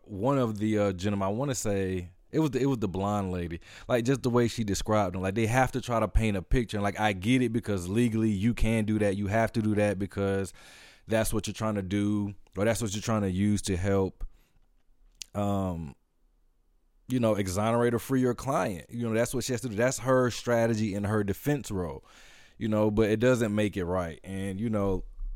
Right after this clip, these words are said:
I wouldn't stoop to those tactics as a lawyer, but who, what am I, who am I to judge? You know, like, as a lawyer, like, that's probably something she felt like she could and, you know, and, and would do.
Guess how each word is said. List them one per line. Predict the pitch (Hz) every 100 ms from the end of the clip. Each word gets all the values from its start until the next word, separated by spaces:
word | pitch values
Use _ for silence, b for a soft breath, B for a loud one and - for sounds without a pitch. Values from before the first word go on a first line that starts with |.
| -
I | 104
wouldn't | 120 113 98
stoop | - 95 -
to |
those | 90 87 85
tactics | 95 82 87 87
as | 82
a | 85
lawyer, | 95 98 98
but | 87 90 85
who, | 113 117 107
what | 110 117
am | 104
I, | 98
who | 120
am | 123
I | 113 104
to | 95
judge? | 87 71 73
You | 85
know, | 95 98 98
like, | 92 92 -
as | 113 110
a | 101
lawyer, | 92 101 113 113
like, | 104 98
that's | 85 101
probably | - 107 104
something | 101 104 92
she | 90 101
felt | - 104
like | 95 92
she | - 98
could | - 104 101
and, | - 101 95 92
you | 123
know, | 104 98 101 B B B B B B _ _ - -
and, | 107 107 110 -
and | 107 104
would | 120 120
do. | 117 165